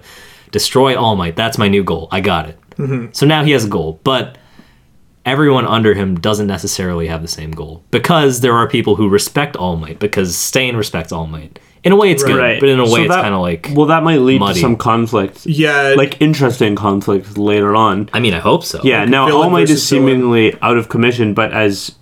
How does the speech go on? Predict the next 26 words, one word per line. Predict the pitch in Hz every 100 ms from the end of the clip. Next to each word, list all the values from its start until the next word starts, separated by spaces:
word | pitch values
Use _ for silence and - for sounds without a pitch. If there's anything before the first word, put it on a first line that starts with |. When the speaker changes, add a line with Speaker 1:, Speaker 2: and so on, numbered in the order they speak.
| _ -
Speaker 3:
Izuku | 104 127 127 117
being | 104 104
his | 104 98
successor, | - - - - - 101 - - - _ _
Speaker 1:
Right. | 104 107 98
Speaker 3:
right, | 113 -
perhaps | 110 104 113
Speaker 2:
Right. | -
Speaker 3:
some | 123
of | 117
those | 113 104
heroes | - 120 113 104 98
will | 104 98
end | 98
up | 101 92 - - - _ -
respecting | 107 - 107 - 98
him. | 101 90 85 _ _ _ _ _ -
Speaker 1:
Right. | 104 98 160
Speaker 3:
Because, | 175 - -
I | 151
mean, | 175 156 139
I |
think | 147 233
even | 147 139 123
Speaker 2:
You |
mean | 110